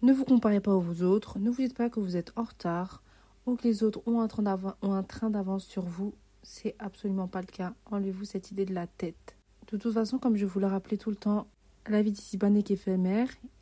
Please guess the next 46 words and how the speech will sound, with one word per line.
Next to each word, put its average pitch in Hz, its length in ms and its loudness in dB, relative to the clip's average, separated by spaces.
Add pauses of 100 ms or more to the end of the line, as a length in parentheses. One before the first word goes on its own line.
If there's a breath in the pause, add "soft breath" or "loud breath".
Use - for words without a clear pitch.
(120)
et 220 100 2
l'au-delà 190 540 2 (100)
est 254 160 -2
éternel. 190 560 0 (640 soft breath)
Donc, 214 420 2 (120)
euh, 180 400 4
ça 190 260 -2
vaut 185 120 0
pas 196 140 -2
la 185 120 0
peine 185 360 -2 (140)
de 190 100 0
se - 160 -4
morfondre. - 640 -10 (560 soft breath)
Donc, 226 160 6
cet 240 200 4
épisode, 277 360 6
il 254 140 6
est 190 200 2
terminé. 277 720 4 (600)
C'était 208 340 -2
un 196 80 2
peu 240 160 -4
cafouillis. 208 520 -4 (180)
<laughs> 269 120 -4 (1120 loud breath)
Bon, 208 60 4
on 208 40 4
se 196 80 -2
retrouve 247 200 -4
dans 233 80 6
le 196 40 2
prochain 196 280 2
épisode. 196 520 2
Je 185 120 -2
sais 185 160 -2
pas 202 100 -4
quand 208 140 0
il 196 60 2
sortira. 175 520 -4
Je 185 120 -10
vais 180 40 -4
pas 185 120 -4
vous 190 60 0
faire 180 160 -6
de 170 100 -6
promesses. 185 600 -4